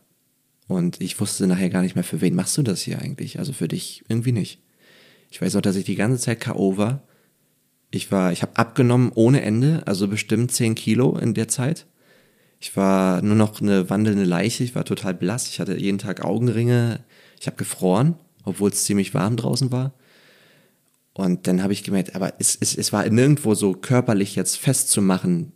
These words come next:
was da jetzt so genau mit mir passiert ist. Und dann hab ich das erste Mal so von Depressionen als, als Krankheit gehört.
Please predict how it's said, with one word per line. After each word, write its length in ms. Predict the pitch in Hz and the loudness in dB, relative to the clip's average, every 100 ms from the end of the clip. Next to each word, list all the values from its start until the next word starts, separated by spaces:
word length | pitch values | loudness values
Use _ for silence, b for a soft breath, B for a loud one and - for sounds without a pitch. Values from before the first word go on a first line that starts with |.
| _ _ - | _ _ -12
was 260 | - 82 | -6 -4
da 100 | - | -2
jetzt 220 | 87 87 - | 0 0 -4
so 120 | 87 | -2
genau 260 | 92 92 | 0 2
mit 120 | 95 85 | 2 0
mir 120 | 90 | -2
passiert 420 | 87 - 101 92 | -4 -2 -4 -4
ist. 240 | - - _ b b b b b b | -8 -10 _ b b b b b b
Und 200 | 90 87 | -8 -2
dann 240 | 95 92 - | 0 0 -2
hab 140 | 101 | -4
ich 60 | 98 | -2
das 160 | 92 - | -2 0
erste 340 | 98 104 - | 0 0 0
Mal 180 | 101 95 | 0 0
so 120 | 98 | 0
von 380 | - 90 90 87 | -2 -2 0 2
Depressionen 920 | 95 - 95 - - 98 92 95 - | -2 -2 -6 -4 0 0 0 -2 -6
als, 280 | 92 90 - | -8 -8 -8
als 200 | - - | -8 -6
Krankheit 460 | - 190 - - | -4 -4 -4 -10
gehört. 420 | - 101 - - | -10 -10 -10 -14